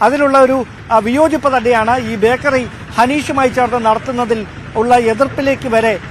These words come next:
ആ, പത്മരാജിനെ കൊണ്ട് എത്തിച്ചത് എന്നാണ് നമുക്ക് മനസ്സിലാക്കാൻ കഴിയുന്നത്. പക്ഷേ അതുമായി ബന്ധപ്പെട്ട അന്വേഷണമൊക്കെ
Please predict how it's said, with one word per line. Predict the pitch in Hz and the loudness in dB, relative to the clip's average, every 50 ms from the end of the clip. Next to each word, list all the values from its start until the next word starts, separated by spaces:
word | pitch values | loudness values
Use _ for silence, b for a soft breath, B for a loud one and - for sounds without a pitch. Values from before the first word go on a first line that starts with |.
| - - - | -12 -2 4
ആ, | 214 208 | 6 6
പത്മരാജിനെ | 208 - - 226 220 - 269 262 262 262 247 233 240 240 247 | 6 6 2 0 0 0 2 4 4 4 2 0 -2 -4 -2
കൊണ്ട് | - 226 220 226 | -2 -2 -2 0
എത്തിച്ചത് | 220 214 208 - 277 240 277 262 262 | -2 -2 -2 -4 -4 -2 0 0 2
എന്നാണ് | 254 233 226 226 220 220 | 2 2 2 0 0 0
നമുക്ക് | 214 214 214 - 233 220 185 - - - - - | -2 -4 -4 -4 -4 -4 -4 -4 -8 -12 -6 -4
മനസ്സിലാക്കാൻ | - 220 226 226 254 285 262 - 269 262 | -4 -2 -2 -2 -2 -2 -2 0 -2 -2
കഴിയുന്നത്. | 226 240 226 220 220 220 226 208 262 302 285 | -2 -2 -2 -2 -2 -2 -2 -2 -2 -2 -2
പക്ഷേ | 269 233 - 262 | -2 -2 0 2
അതുമായി | 269 285 277 247 214 214 277 277 277 277 | 2 2 2 2 0 0 2 0 0 0
ബന്ധപ്പെട്ട | 247 254 233 269 254 269 254 | 0 -2 -2 -2 -2 0 2
അന്വേഷണമൊക്കെ | 262 247 254 285 311 302 202 302 277 254 - 262 254 | 2 2 2 0 -4 -6 -4 -4 -4 -2 0 -2 -2